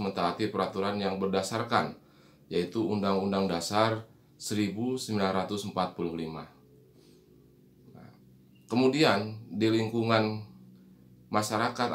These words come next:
atau di lingkungan kita tentu ada peraturan. Peraturan itu apa? Peraturan yang berlaku di masyarakat biasa disebut dengan norma.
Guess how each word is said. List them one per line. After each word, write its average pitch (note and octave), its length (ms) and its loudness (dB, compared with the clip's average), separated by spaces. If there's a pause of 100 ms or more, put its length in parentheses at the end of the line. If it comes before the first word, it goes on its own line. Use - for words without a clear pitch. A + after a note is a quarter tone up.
atau - 80 -4
di G#2+ 160 -2
lingkungan G2+ 640 -4
kita - 480 -4
tentu G2+ 260 -4
ada C3 300 0
peraturan. C3 560 0 (640)
Peraturan G#2 480 2
itu G2 240 -4
apa? B2 400 0
Peraturan G2 560 0
yang G2+ 400 -4
berlaku F#2+ 480 -2
di G#2 80 0
masyarakat F#2 640 -4
biasa G2+ 320 -2
disebut F#2 400 -6
dengan E2+ 240 -8 (480)
norma. E2+ 320 -4